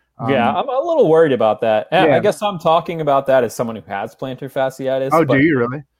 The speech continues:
Speaker 2: Yeah. It's something that lingers, man. Like,
Speaker 1: Yeah.
Speaker 2: I, you know, I could go two months without feeling anything, and then I go run outside for a half hour, and I come back inside, my, my foot's killing me for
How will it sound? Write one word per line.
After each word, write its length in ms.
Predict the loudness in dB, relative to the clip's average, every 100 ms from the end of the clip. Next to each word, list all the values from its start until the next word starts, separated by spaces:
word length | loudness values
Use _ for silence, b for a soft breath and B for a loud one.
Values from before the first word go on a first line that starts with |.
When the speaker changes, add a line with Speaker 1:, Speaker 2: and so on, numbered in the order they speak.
| _ _
Speaker 2:
Yeah. 360 | -2 -2 -2 -8 _ _ _ _ _ _ -2
It's 180 | 0
something 360 | 0 0 0 -2
that 160 | -4 -4
lingers, 460 | -6 -6 -8 -10
man. 300 | -12 -12 -8
Like, 200 | -6 -2
Speaker 1:
Yeah. 180 | -2 -2 -2
Speaker 2:
I, 160 | -6 -6
you 120 | -6 -4
know, 120 | 0
I 160 | 0 0
could 220 | 0 2
go 300 | 4 4 2
two 220 | -4 -2
months 280 | 0 -2 -2
without 340 | 0 0 -2
feeling 300 | -6 -6 -6
anything, 640 | -8 -8 -6 -6 -6 -8 -8
and 160 | -6
then 160 | -4 -4
I 120 | -4
go 280 | -2 -2 0
run 200 | -2 -2
outside 600 | -4 -4 -2 0 0 -2
for 440 | 0 2 2 0
a 120 | -4
half 240 | -6 -4 0
hour, 520 | 2 4 4 2 0 _ _ _ _
and 100 | -8
I 80 | -8
come 200 | -6 -2
back 240 | -2 -2 -6
inside, 380 | -6 -4 -4
my, 160 | -4 -10 -14 _ _
my 140 | -12 -8
foot's 280 | -8 -8
killing 320 | -10 -10 -10 -10
me 160 | -14
for 360 | -12 -10 -10